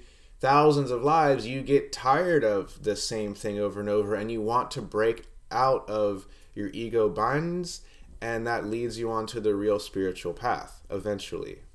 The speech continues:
Um, but usually there's this despondency and this hopelessness and this frustration. So people, well, in general, a strong Saturn will give you that, um, but this kind of connects to that.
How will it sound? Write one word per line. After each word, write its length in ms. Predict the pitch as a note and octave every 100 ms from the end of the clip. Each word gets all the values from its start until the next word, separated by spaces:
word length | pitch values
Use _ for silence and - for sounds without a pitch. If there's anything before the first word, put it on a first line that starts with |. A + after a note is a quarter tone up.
| -
Um, 480 | F#2+ G2+ F#2+ F#2 F2 - - - - - - - - - - - - - -
but 160 | A#2+
usually 460 | A#2 C#3 E3+ D3 A#2+
there's 220 | A#2 A2
this 160 | A2 -
despondency 800 | A2 - - A#2 D#3 D3 - G#2+
and 80 | F#2+
this 160 | F#2
hopelessness 680 | - C3 D3 C#3+ - G#2 F#2+
and 80 | G2
this 100 | F#2+
frustration. 800 | - B2+ D3 - A2 F#2+ - E2
So 160 | - G#2
people, 600 | - C3 C3+ A#2+ A2+ - - - -
well, 160 | A2 A#2
in 120 | G#2
general, 380 | G#2 A#2 A#2+ G2+
a 60 |
strong 340 | - A2+ G2+ G2+
Saturn 400 | - G2+ G2 F#2+
will 80 |
give 240 | F#2+ G2+ G2
you 140 | G2
that, 360 | F#2 G#2+ C#3+ - - - - - - -
um, 320 | A2 G#2 G2+
but 160 | F#2 G2
this 160 | A#2
kind 240 | - C3 A2+
of 120 | G2+
connects 380 | - A2 A#2 -
to 100 | F2+
that. 280 | - -